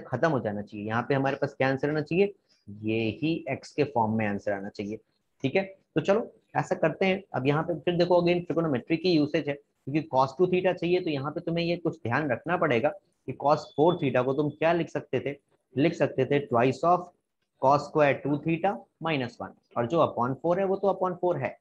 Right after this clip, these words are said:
Okay। Final answer कुछ ऐसा होना चाहिए कि cos square two theta, उसको मैं एक्स स्क्वायर लिखना चाहूंगा, so this would be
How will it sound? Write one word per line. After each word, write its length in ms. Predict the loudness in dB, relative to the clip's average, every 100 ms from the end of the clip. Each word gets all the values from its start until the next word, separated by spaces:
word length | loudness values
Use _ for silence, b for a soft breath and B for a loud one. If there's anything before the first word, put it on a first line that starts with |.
| _ _ _ _ _ _
Okay। 260 | -2 -2 -2 -10 _ _ _ _ -2
Final 220 | 0 0
answer 300 | 0 -2 -2
कुछ 180 | -2 -2
ऐसा 220 | -2 -2
होना 240 | -2 -2 -4
चाहिए 300 | -4 -4 -6 -12 _ _
कि 120 | -12 0
cos 260 | 2 4 2
square 260 | 4 4 4
two 180 | 2 2 2
theta, 260 | 0 -4 -4 -14
उसको 220 | -8 -4
मैं 140 | -2
एक्स 140 | -2 -2
स्क्वायर 220 | -2 0
लिखना 260 | -2 -4 -6
चाहूंगा, 420 | -6 -6 -6 -6 _ _ _ -4
so 60 | 2
this 260 | 2 2 2
would 180 | 0 2
be 160 | 2